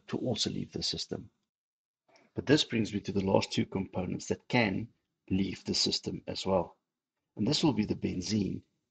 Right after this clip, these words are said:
and the carbon. It is possible, because it's incomplete combustion, that we'll have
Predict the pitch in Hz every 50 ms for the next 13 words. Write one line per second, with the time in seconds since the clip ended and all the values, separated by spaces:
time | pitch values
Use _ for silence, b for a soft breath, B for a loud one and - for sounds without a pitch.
0 | _ - 101 92 82 - - - - 101 95 92 90 78 - - _ _ _ _
1 | _ _ _ _ _ _ _ - - 117 120 120 - - - - 180 - - 208
2 | 165 120 104 - - - 113 104 104 101 - - 113 110 101 - 104 95 - -
3 | 101 98 - - 95 92 98 95 92 - - - 92 92 - _ b b b b
4 | _ - 110 - - 123 104 95 107 104